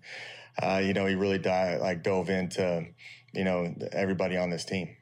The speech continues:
you know, and I think, you know, they, they see a kid who's willing to sacrifice everything to be successful. Uh, that means a lot to everybody else out there, you know, and, uh, I'm telling you, like,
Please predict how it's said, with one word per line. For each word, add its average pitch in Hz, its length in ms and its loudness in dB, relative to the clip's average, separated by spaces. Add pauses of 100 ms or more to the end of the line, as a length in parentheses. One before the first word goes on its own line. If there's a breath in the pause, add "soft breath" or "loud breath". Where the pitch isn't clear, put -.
(120)
you 90 120 -4
know, 92 180 2
and 90 260 2
I 95 180 0
think, 101 380 -2
you 104 100 -2
know, 95 260 2
they, 90 300 2
they 95 180 0
see 98 300 0
a 87 60 0
kid 92 340 0
who's 87 280 -2
willing 90 240 0
to 80 60 -2
sacrifice 87 680 -2
everything 87 440 -4
to 85 60 -4
be 90 140 -6
successful. 85 800 -4 (520 loud breath)
Uh, 82 120 0
that 85 160 2
means 90 220 0
a 87 40 2
lot 87 360 0
to 87 120 0
everybody 85 380 0
else 82 240 -2
out 85 180 0
there, 65 340 -4
you 90 140 -2
know, 87 200 2
and, 87 200 0
uh, 80 240 0 (600 loud breath)
I'm 90 140 -2
telling 90 200 0
you, 87 100 2
like, 82 220 0